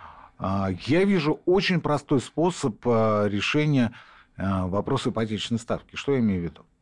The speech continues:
Столь высокая ставка, которую мы наблюдаем в настоящее время, обусловлена тем, что, а, а, высокая, м, плата за рефинансирование ипотечных кредитов, то есть за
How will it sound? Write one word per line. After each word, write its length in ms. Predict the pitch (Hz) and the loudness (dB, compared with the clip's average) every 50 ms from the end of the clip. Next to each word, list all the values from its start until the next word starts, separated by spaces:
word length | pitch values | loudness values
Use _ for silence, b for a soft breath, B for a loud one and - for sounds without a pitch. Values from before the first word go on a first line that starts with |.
| B B B B B B B B B B B B B B _ _ _ _ _ _ _ _ _ _ b b b b b b b b b b b b b _ _ - - | B B B B B B B B B B B B B B _ _ _ _ _ _ _ _ _ _ b b b b b b b b b b b b b _ _ -18 -14
Столь 260 | - - - 190 185 | -8 -2 0 2 4
высокая 400 | 175 175 170 - 185 - - 160 | 4 2 2 2 0 0 0 -2
ставка, 380 | 139 - - - 143 - - - | -2 0 -2 -2 -2 -4 -6 -4
которую 340 | - 135 123 - 139 131 120 | -2 -2 0 2 2 2 4
мы 80 | 120 | 4
наблюдаем 420 | 120 117 110 127 127 123 131 123 120 | 4 4 2 2 0 2 2 4 4
в 20 | 120 | 4
настоящее 480 | 123 113 - - 131 117 - - 160 | 2 2 0 0 -2 0 0 0 0
время, 300 | 170 196 220 214 202 170 | 2 2 4 4 4 4
обусловлена 640 | 123 104 110 101 - - 151 156 151 143 131 117 113 | 2 0 -2 -4 -4 -2 -2 0 0 2 2 2 0
тем, 260 | 104 - 175 185 185 156 | 0 0 0 -2 0 -2
что, 380 | - - - - 110 101 85 B B B B B B B B B - | -6 -6 -2 0 0 0 -2 B B B B B B B B B -8
а, 480 | 90 92 95 95 92 92 92 92 - - | -6 -4 -2 -2 -4 -4 -6 -8 -10 -14
а, 420 | - 127 107 104 104 98 101 98 | -14 -10 -8 -6 -4 -4 -4 -6
высокая, 1080 | 92 87 90 92 92 92 101 120 117 - - 165 160 160 - - 143 135 131 123 120 - - - | -6 -8 -10 -12 -10 -4 -2 -2 -2 -2 0 -2 -2 -2 0 0 2 2 2 2 0 -2 -6 -6
м, 160 | 110 107 110 | -6 -6 -4
плата 440 | - - 120 131 143 139 139 - 113 | -4 -2 0 0 0 0 -2 -4 -8
за 340 | 98 87 92 113 120 123 120 | -6 -4 -2 0 2 2 2
рефинансирование 1000 | 110 117 113 - - 120 110 113 110 104 - - 120 110 95 87 87 90 87 82 | 2 0 0 -2 -2 -2 0 0 0 -2 -2 -2 -2 0 0 -2 -4 -6 -8 -6
ипотечных 540 | - 104 98 90 - 92 - - 92 - - | -6 -6 -6 -6 -6 -8 -8 -8 -10 -10 -10
кредитов, 460 | - 123 147 180 214 214 - 160 - - - | -8 -4 -2 0 0 0 0 -4 -4 -4 0
то 140 | 143 143 | 2 2
есть 320 | 139 127 110 - - - - | 4 2 2 -2 -8 -12 -8
за 560 | 107 95 90 95 101 123 139 139 135 117 | -8 -8 -6 -4 -2 0 0 2 0 -2